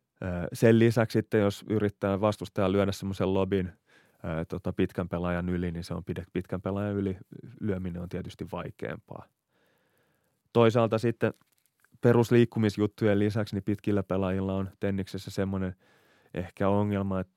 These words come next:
niinku, tota, mataliin palloihin kurkottaminen voi olla vaikeampaa. Ja toisaalta sitten, tota, se on se jännä tää kuollut alue keskivartalon ympärillä, johon voidaan niinku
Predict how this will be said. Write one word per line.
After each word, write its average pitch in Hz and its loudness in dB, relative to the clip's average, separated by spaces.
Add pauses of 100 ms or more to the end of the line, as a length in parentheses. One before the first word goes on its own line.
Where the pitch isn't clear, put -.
niinku, 92 -8
tota, - -8
mataliin 104 2
palloihin 98 0
kurkottaminen 90 -6 (960)
voi 95 2
olla 92 0
vaikeampaa. 90 -4 (640)
Ja 90 -4
toisaalta 95 2
sitten, 95 -2
tota, 85 -4 (640)
se - -4
on 87 -2
se 95 -4
jännä 95 0
tää 90 -4 (640)
kuollut 104 4
alue 92 2 (380)
keskivartalon 92 0
ympärillä, 90 -6
johon 90 -8
voidaan 85 -4
niinku 80 -8